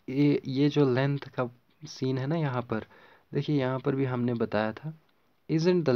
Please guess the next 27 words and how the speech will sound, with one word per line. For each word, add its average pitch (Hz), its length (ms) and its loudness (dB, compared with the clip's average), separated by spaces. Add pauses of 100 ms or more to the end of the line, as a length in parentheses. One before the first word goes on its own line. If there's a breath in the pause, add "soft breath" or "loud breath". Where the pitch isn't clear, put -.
length 123 340 0
of 120 100 -16
Chenab 107 340 -2
nine 104 380 -2
sixty?" - 300 -8 (1040)
यहाँ 123 220 0
पे 123 100 -4
क्या 131 160 -2
हमने 127 160 -4
बताया? 123 260 -6
"Length 123 320 2
of 135 180 -2
Chenab 117 420 2
is," 101 220 2 (600 loud breath)
ये 127 60 4
लॉन्ग 127 360 4
वगैरह 127 300 2
हमने 127 220 -2
डिस्कस 120 380 -6
नहीं 120 140 0
किया 120 140 -2
था, 120 60 -6
ये 113 220 0
भी 117 120 0
करेक्ट 120 340 -2
हो 123 60 -2
जाएगा। 117 360 -2